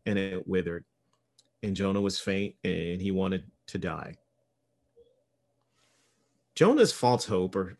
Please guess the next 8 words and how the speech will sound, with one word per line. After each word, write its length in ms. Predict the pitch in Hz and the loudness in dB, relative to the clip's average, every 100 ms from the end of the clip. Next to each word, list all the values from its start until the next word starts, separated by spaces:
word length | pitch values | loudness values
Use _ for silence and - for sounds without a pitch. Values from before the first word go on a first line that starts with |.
| _ | _
his 220 | - 127 | -6 -2
hope 260 | - 165 156 | 0 0 0
is 480 | 92 90 90 - - _ _ _ _ _ _ - | -2 -2 -6 -10 -14 _ _ _ _ _ _ 4
that 140 | 123 | 8
his 240 | 170 262 | 8 8
perspective 1000 | - 147 - 131 120 - 113 104 98 - - _ _ _ _ _ _ | 6 2 4 2 2 4 2 2 -2 -12 -20 _ _ _ _ _ _
of 220 | 110 87 80 | -2 0 4
justice 880 | 127 180 - - 90 98 - - | 8 8 6 0 -6 -8 -12 -14